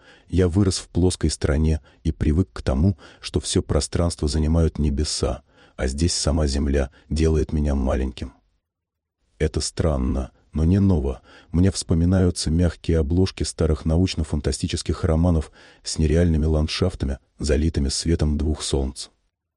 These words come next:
Кофе допит, и я начинаю ждать. А что, если он не приедет? Тогда я останусь один на один с этими горами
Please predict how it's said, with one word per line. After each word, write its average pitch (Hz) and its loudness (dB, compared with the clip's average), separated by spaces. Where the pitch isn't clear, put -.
Кофе 90 0
допит, 80 -2
и 104 2
я 90 4
начинаю 67 0
ждать. - -6
А 76 -4
что, - -4
если 92 0
он 87 2
не 87 2
приедет? 82 -2
Тогда 80 0
я 95 4
останусь 90 0
один 82 0
на 82 2
один 78 0
с - -4
этими 73 -2
горами 73 -2